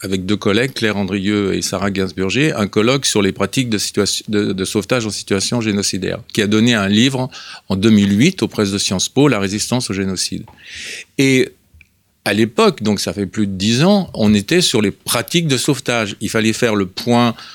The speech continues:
sur, euh, euh, disons, l'action des justes ou un peu plus largement, euh, des organisations de sauvetage qui ont aidé les Juifs pendant la Seconde Guerre mondiale. On s'est ouvert aux Arméniens et, et aussi au Rwanda.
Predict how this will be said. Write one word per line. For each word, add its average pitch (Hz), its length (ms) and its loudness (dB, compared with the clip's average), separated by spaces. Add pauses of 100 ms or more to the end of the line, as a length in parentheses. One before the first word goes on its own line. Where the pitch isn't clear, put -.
(100)
sur, 110 400 2
euh, 98 220 0 (360)
euh, 98 800 2
disons, 101 280 2
l'action 107 400 2
des 110 140 4
justes 120 600 2
ou 98 420 0 (460)
un 107 100 0
peu 104 120 2
plus 120 180 4
largement, 117 840 4
euh, 95 40 0 (840)
des 95 200 0
organisations 107 500 2
de 107 60 2
sauvetage 107 680 0 (220)
qui 107 120 2
ont 104 100 6
aidé 110 240 4
les 104 140 2
Juifs 98 200 0
pendant 98 200 -2
la 92 80 -2
Seconde 92 180 -2
Guerre 90 140 -2
mondiale. 131 300 2
On 123 60 4
s'est - 140 0
ouvert 104 320 2
aux 92 140 -2
Arméniens 123 720 0
et, 107 80 -2
et 101 40 -2
aussi 107 640 0
au 117 60 2
Rwanda. 92 460 -2